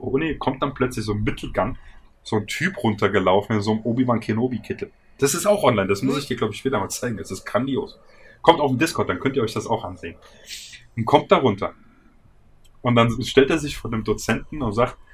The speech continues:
Speaker 1: „Du wirst diese Klausur einfach gestalten.“ Noch vorher, das war auch noch geil, läuft er halt echt so wie in Star Wars-Manier, eben so, so, so dieser Fließtext einfach über die Leinwand, ja.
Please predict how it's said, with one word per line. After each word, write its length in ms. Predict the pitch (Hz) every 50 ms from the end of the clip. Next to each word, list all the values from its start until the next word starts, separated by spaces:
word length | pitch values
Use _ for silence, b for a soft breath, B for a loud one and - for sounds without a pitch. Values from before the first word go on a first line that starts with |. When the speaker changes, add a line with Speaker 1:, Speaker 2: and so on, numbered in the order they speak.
| b b b b b - - _ -
Speaker 1:
„Du 240 | 104 101 101 101 110
wirst 280 | 127 135 131 131 -
diese 280 | 127 113 104 107 117 -
Klausur 640 | - - 107 101 95 101 113 120 120 107 - - -
einfach 480 | 120 131 123 123 - - - - - -
gestalten.“ 480 | - - - - - 85 82 - -
Noch 80 | 104 -
vorher, 260 | - 127 131 127 107
das 220 | 98 101 98 -
war 80 | - 95
auch 80 | 101 113
noch 160 | 113 - -
geil, 140 | - 87 87
läuft 200 | 104 117 - -
er 80 | 107
halt 120 | 107 - 120
echt 140 | 123 -
so 180 | - 110 107 107
wie 60 | 107
in 80 | 104 104
Star 280 | - - - 98 107 131
Wars-Manier, 600 | 123 107 107 - - 101 101 101 104 104 113 -
eben 160 | 120 107 110
so, 160 | 98 113 110
so, 180 | 101 107 107 98
so 160 | 95 104 98
dieser 320 | 98 117 107 - 110 104 98
Fließtext 640 | - - 123 151 165 - - - - - - -
einfach 240 | 104 101 98 104 -
über 220 | - 117 107 107
die 100 | 104 107
Leinwand, 420 | 101 98 95 98 98 98 95 92 -
ja. 160 | 92 90 -